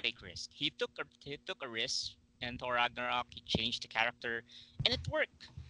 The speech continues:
And, you know, you trust him. Marvel Stu-, Ma-, Marvel Studios should trust him in what he's going to do and what, what his vision in Thor: Love and Thunder. Also, he debunked several rumors. Just wanna say that. Uh, he debunked several rumors about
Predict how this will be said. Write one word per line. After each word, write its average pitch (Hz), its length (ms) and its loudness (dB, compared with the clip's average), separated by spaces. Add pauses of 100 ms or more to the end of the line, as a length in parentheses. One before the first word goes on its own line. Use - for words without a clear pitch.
(180)
And, 170 240 4
you 220 60 0
know, 208 200 2
you 208 120 0
trust - 380 2
him. 165 200 2
Marvel 202 220 2
Stu-, 175 200 0 (120)
Ma-, 170 160 2 (100)
Marvel 165 300 0
Studios 165 560 0
should 175 160 -2
trust - 360 2
him 123 200 0
in 123 100 -4
what 135 200 0
he's 131 200 -2
going 131 220 0
to 123 60 -8
do 113 400 -4
and 113 140 -4
what, 123 160 0
what 135 160 4
his 131 140 2
vision 98 460 6 (340)
in 123 200 -2 (100)
Thor: 139 240 6
Love 131 240 8
and 123 160 2
Thunder. 143 300 0 (2250)
Also, 180 360 8
he 165 140 2
debunked 156 460 8 (120)
several 156 380 8
rumors. 117 380 0
Just - 100 2
wanna 110 140 -2
say 101 140 4
that. 92 200 0 (220)
Uh, 107 200 10
he 120 80 4
debunked 117 300 4
several 123 240 4
rumors 110 480 0
about 98 380 6